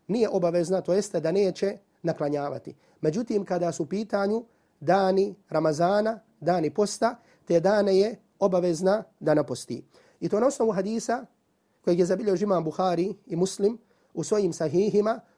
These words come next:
od Aisha radijallahu ta'ala anha, gdje Aisha radijallahu ta'ala anha govoreći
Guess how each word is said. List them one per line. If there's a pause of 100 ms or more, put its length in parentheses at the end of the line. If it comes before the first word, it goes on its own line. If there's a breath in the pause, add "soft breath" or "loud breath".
od
Aisha
radijallahu
ta'ala
anha, (300 soft breath)
gdje
Aisha
radijallahu
ta'ala
anha (240 soft breath)
govoreći